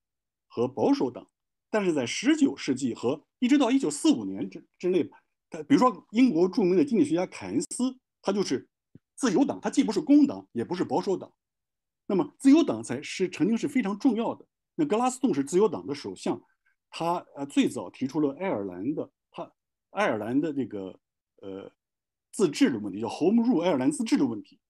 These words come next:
那么刚才戴老师其实也提到了这个 Parnell，就是他说被，呃，就是他用计把他更早的一个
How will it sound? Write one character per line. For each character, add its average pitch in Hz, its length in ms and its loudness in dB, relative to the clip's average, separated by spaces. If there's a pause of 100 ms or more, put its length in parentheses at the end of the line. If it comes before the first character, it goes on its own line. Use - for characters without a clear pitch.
(840)
那 196 140 0
么 139 180 0
刚 240 260 -4
才 202 200 -6
戴 247 100 0
老 113 160 0
师 - 80 -10
其 185 80 -2
实 185 100 -2
也 123 120 2
提 - 200 -6
到 202 160 2
了 123 80 2
这 120 140 -2
个 107 100 -6
Parnell， 120 560 -6 (320)
就 147 120 -2
是 135 100 0
他 175 240 -8
说 170 180 -12 (240)
被， 143 320 2
呃， 123 140 -12
就 131 180 -4
是 113 360 -8
他 165 160 -8
用 220 280 2
计 277 380 -2 (120)
把 - 140 -10
他 180 160 -8
更 320 300 4
早 98 260 -8
的 101 120 -8
一 185 120 -4
个 139 220 -6